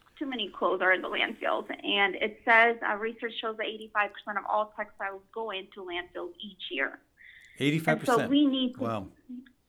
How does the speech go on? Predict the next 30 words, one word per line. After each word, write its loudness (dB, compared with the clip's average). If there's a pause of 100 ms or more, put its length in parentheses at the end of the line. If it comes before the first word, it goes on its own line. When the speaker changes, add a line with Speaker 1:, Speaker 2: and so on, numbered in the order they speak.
Speaker 1:
Eighty-five 2
percent, -4 (140)
sorry, 2
Speaker 2:
Hmm. -2
Speaker 1:
yes. -2 (200)
Speaker 2:
Wow. -6 (1300)
Okay, -4
that's 4
a 2
lot. 4 (220)
I, 6 (160)
when, 8
um, 6 (440)
someday, 8
Anessa, 4
I'm 0
gonna 2
have 0
to -4
show 2
you 4
the -4
suit 0
jacket 4
that 0
I 2
wear 2 (400)
when 4
I'm 2
gardening. 4